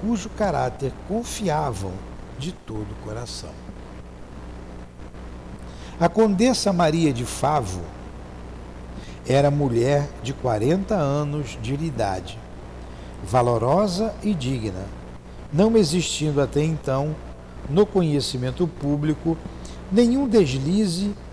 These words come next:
que a levasse a desmerecer o conceito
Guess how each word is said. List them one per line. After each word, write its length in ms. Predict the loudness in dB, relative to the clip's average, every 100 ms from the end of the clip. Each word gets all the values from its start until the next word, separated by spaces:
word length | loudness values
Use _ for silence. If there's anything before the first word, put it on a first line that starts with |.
| -6
que 100 | 0
a 60 | 4
levasse 840 | 4 2 2 2 2 0 -4 -6 -8 -12 -6
a 80 | -4
desmerecer 1000 | 4 4 4 2 4 4 2 -4 -2 -4 -6
o 60 | -10
conceito 800 | -4 -2 -2 0 -2 -2 -6 -8